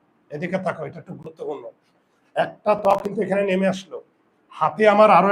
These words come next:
একটা ত আছে, এই ত আর র মিলে আবার যুক্ত বর্ণ হবে। মজার ব্যাপারটা এখানে, এই ত আর র মিলে আবার যুক্ত বর্ণ হইয়া গেল। এবার আসো তো, এটাকে আমরা উচ্চারণ করি কি? সাত,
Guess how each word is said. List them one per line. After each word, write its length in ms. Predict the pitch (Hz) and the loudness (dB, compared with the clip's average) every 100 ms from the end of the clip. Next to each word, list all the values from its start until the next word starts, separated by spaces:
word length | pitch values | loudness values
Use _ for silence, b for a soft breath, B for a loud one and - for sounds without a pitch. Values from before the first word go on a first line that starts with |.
| 196 | 0
একটা 160 | 202 190 | -2 -4
ত 20 | 180 165 | -2 -2
আছে, 220 | - - _ _ _ _ _ _ _ _ _ _ _ _ _ - | -6 -20 _ _ _ _ _ _ _ _ _ _ _ _ _ -6
এই 60 | 196 196 | -6 -4
ত 20 | 196 202 | 2 6
আর 80 | 220 202 | 6 4
র 20 | 196 214 | 2 2
মিলে 160 | 208 165 | 4 2
আবার 160 | 185 202 | 2 -2
যুক্ত 160 | - - 208 | -6 -8 -2
বর্ণ 140 | 185 135 | -2 -4
হবে। 160 | 131 _ _ _ _ _ _ _ _ _ _ _ | -10 _ _ _ _ _ _ _ _ _ _ _
মজার 260 | 143 143 185 | -6 0 2
ব্যাপারটা 260 | 190 202 175 | 2 -2 -4
এখানে, 200 | 151 139 - _ _ _ - | -4 -6 -10 _ _ _ -10
এই 100 | 175 - | -10 -4
ত 20 | 185 202 | 0 4
আর 80 | 214 202 | 4 4
র 20 | 196 | 2
মিলে 160 | 208 208 - 160 | 4 2 0 0
আবার 180 | 208 196 | 2 2
যুক্ত 160 | 185 - 190 | -2 -6 -2
বর্ণ 140 | 180 165 | 0 0
হইয়া 140 | 151 147 | -2 -6
গেল। 100 | 113 _ _ _ _ _ _ _ _ _ _ _ _ _ _ _ _ _ _ - | -14 _ _ _ _ _ _ _ _ _ _ _ _ _ _ _ _ _ _ 0
এবার 180 | 202 208 | 2 4
আসো 140 | - 190 | 2 -4
তো, 60 | 214 - - _ _ _ _ _ _ _ _ _ _ _ _ _ _ _ | -6 -8 -12 _ _ _ _ _ _ _ _ _ _ _ _ _ _ _
এটাকে 220 | - - 196 | -10 -6 -2
আমরা 120 | 208 190 | -2 -4
উচ্চারণ 240 | 190 208 196 | -4 -6 -4
করি 120 | 208 - | -6 -8
কি? 100 | 131 - _ _ _ - | -20 -20 _ _ _ -4
সাত, 200 | 185 196 | 0 0